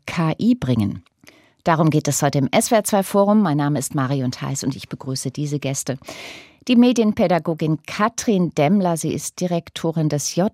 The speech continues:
F F Instituts für Medienpädagogik in Forschung und Praxis.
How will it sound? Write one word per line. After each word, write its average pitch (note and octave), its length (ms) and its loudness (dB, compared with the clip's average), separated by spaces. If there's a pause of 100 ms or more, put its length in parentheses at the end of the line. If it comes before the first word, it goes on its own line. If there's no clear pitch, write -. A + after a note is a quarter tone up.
(180)
F F3+ 300 -2
F F3+ 280 -2
Instituts D#3 680 -4
für D#3 120 -2
Medienpädagogik C#3 920 -2
in - 100 -6
Forschung C3 380 -2
und A2+ 120 -4
Praxis. - 540 -6